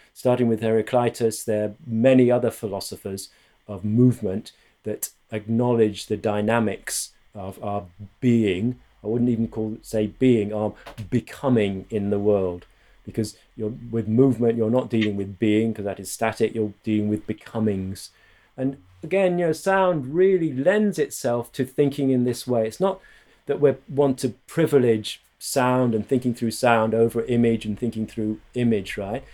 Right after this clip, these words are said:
What I do want to privilege is a dynamic approach, which as a convenience can take sonic metaphors. So it's not that the sense,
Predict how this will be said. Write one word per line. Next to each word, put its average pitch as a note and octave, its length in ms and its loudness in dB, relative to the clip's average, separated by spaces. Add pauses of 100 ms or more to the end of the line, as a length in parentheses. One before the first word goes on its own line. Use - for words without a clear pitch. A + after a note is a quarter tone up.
(200)
What A#2 140 0
I A#2 80 8
do E3 240 4
want C3+ 220 4
to A#2+ 80 -8
privilege G#2+ 640 -4
is A2+ 140 -4
a A2 80 2
dynamic A#2+ 840 2 (460)
approach, G#2+ 720 -8 (320)
which C3+ 520 4 (200)
as B2 240 -2
a A2+ 180 0 (100)
convenience A#2+ 800 2
can A2+ 220 -2
take A#2 360 -2
sonic - 640 -2
metaphors. F#2+ 720 -8 (340)
So A#2 100 -8
it's A#2 120 -4
not D#3+ 220 2
that C3 260 0
the A#2 120 0
sense, - 720 0